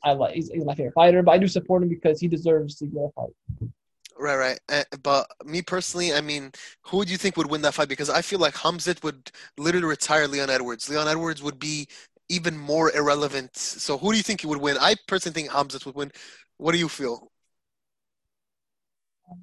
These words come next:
Speaker 1: Um, I
Speaker 2: Yes,
Speaker 1: just,
Speaker 2: it's not
Speaker 1: because
Speaker 2: that hard.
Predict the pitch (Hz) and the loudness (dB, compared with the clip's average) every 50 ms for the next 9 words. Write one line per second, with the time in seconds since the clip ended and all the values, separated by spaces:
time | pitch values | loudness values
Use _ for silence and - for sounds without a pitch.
0 | 180 180 180 180 180 175 175 175 175 - _ _ _ _ _ - - _ _ _ | -14 -10 -6 -6 -4 -4 -6 -8 -12 -16 _ _ _ _ _ -20 -20 _ _ _
1 | _ _ _ _ _ _ _ _ _ _ _ _ _ _ _ - - - 196 147 | _ _ _ _ _ _ _ _ _ _ _ _ _ _ _ -12 -4 0 2 2
2 | 165 180 226 254 247 226 - - - 196 185 196 196 190 233 226 214 214 190 190 | 2 2 2 0 0 -2 -6 -8 -2 0 0 2 2 2 2 4 4 6 6 6
3 | 185 170 151 135 - | 6 6 6 4 0